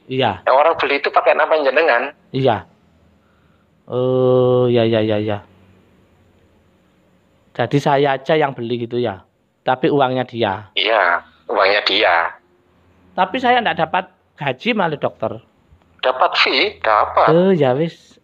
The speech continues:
Speaker 1: enak wis. Karena saya kan dananya terbatas, ah, dokter.
Speaker 2: Mm-mm.
Speaker 1: Iya. Iya.
Speaker 2: Pasien
Speaker 1: Lah,
Speaker 2: saya ada yang gitu.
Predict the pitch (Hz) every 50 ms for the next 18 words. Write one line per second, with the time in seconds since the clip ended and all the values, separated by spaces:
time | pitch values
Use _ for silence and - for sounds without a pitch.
0 | - 147 147 143 151 156 - 156 175 170 - - - - - 156 151 165 170 170
1 | 180 165 170 170 165 180 180 175 165 135 127 131 127 139 147 151 - 123 - -
2 | 123 - - 151 151 170 151 - 143 - - - 151 170 196 254 - - _ _
3 | _ _ _ _ _ _ _ _ _ _ _ _ _ - - - - - - -
4 | - - - 107 110 - 104 98 90 85 87 90 90 - - - - _ - -
5 | 120 117 113 110 110 110 101 98 98 110 113 113 117 120 120 120 _ _ _ _
6 | _ _ - - - - - - - _ - 117 113 113 110 107 107 113 - -
7 | - - - 135 156 160 165 165 - 170 165 170 180 175 170 - 135 120 123 127
8 | 123 120 117 - - 98 92 95 110